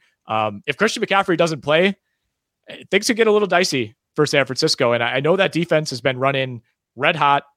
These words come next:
these last few weeks. Uh, they have not allowed a second half touchdown in four straight games. Everybody's heard that stat by now. But the stat that a lot of people are not talking about, the San Francisco forty-niners have had a cake schedule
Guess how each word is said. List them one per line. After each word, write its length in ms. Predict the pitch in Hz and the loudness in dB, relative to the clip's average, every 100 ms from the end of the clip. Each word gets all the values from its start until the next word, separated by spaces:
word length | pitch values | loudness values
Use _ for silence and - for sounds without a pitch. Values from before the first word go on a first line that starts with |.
| _ _ | _ _
these 200 | 139 131 | -2 2
last 240 | 135 135 | 0 0
few 160 | - 139 | -2 -2
weeks. 420 | 131 131 - - - | -2 -4 -8 -12 -6
Uh, 160 | 107 | -4
they 120 | 101 107 | -2 -4
have 140 | 117 | -2
not 180 | 123 151 | 0 0
allowed 240 | 131 135 | 2 0
a 40 | 127 | 0
second 300 | 143 143 127 | -2 -2 -2
half 200 | 127 - | -4 -2
touchdown 540 | 131 - 131 123 113 - _ _ | -4 0 2 2 -2 -12 _ _
in 140 | 123 107 | -12 -12
four 360 | - 147 160 | -4 0 0
straight 340 | 151 139 120 - | 0 -2 -2 0
games. 480 | 151 165 165 - - | 0 0 -2 -8 -6
Everybody's 360 | 143 135 131 | -4 -2 -2
heard 180 | 143 139 | -2 0
that 180 | 127 127 | 0 0
stat 280 | - 131 - | 0 0 2
by 140 | 127 | -2
now. 360 | 127 123 123 117 _ _ _ _ | 2 2 2 0 _ _ _ _
But 240 | 196 190 - _ _ | -2 -2 -4 _ _
the 80 | - | -2
stat 220 | 285 262 | 2 2
that 140 | 233 | 4
a 20 | 214 | 4
lot 140 | 220 | 2
of 40 | |
people 180 | 226 233 | 0 2
are 40 | 208 | 2
not 160 | 208 | 4
talking 240 | 208 247 175 | 2 0 2
about, 240 | 147 135 _ _ _ _ | 2 2 _ _ _ _
the 80 | 156 | -4
San 140 | 240 | 0
Francisco 320 | 294 - - 190 | 0 -2 0 0
forty-niners 540 | 196 190 151 156 139 | 2 2 4 2 2
have 120 | 139 | 0
had 220 | 127 131 139 | 0 0 2
a 120 | 120 | -2
cake 400 | - - 160 160 | -6 0 0 0
schedule 500 | - 135 123 104 92 | -2 -2 -2 -4 -8